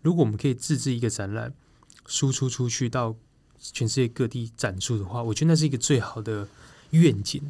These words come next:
也是我们奇艺希望未来可以走到那个地方这样。所以在开始思想，呃，自制性展览的时候，我都会想说，我不会只有对台湾的观众说话。所以那时候做恐龙展的就是这个，这个逻辑，就是恐龙是一个世纪的语言，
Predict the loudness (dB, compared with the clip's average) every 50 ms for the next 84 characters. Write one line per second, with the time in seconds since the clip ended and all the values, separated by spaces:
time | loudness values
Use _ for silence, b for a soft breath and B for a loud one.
0 | -8 -6 -4 -2 0 2 2 4 2 2 0 0 -2 -2 0 0 -2 -2 -2 -2
1 | -2 -2 0 0 2 0 0 0 -2 -2 -4 -4 -4 -6 -4 -4 -4 -4 -4 -4
2 | -6 -6 -6 -6 -8 -8 -8 -8 -8 -6 -4 -4 -4 4 4 4 4 4 B B
3 | B B B B 2 2 2 4 2 2 2 2 2 2 2 2 2 2 2 2
4 | 0 -2 -4 -6 -8 b b b b b b b b 0 0 0 0 0 2 2
5 | 2 4 4 4 4 4 4 4 2 0 -2 -2 -4 -2 -2 0 0 0 2 4
6 | 4 2 2 0 -4 -4 -4 -4 -4 -4 -4 -2 -2 -2 -2 -2 -4 -2 -2 -2
7 | 0 2 2 2 2 0 0 0 0 -2 -2 -4 -8 _ _ _ 0 2 2 2
8 | 0 -2 0 0 0 0 0 0 0 0 -2 -4 -4 -6 -6 -8 -8 -8 -10 -10
9 | -6 4 4 6 6 6 4 4 2 2 4 4 2 2 2 0 0 0 -2 -2
10 | -4 -4 -2 -2 -2 -2 -2 -2 -2 -2 -4 -4 -8 -10 -4 -2 0 0 0 0
11 | 0 -2 -2 -4 -2 -4 -4 -2 -2 -4 -4 b b b b b b b b b
12 | b 0 2 2 4 4 4 4 4 4 4 4 4 4 4 4 2 2 2 2
13 | 2 2 2 2 2 2 2 0 -4 -6 -6 -6 -6 -6 -8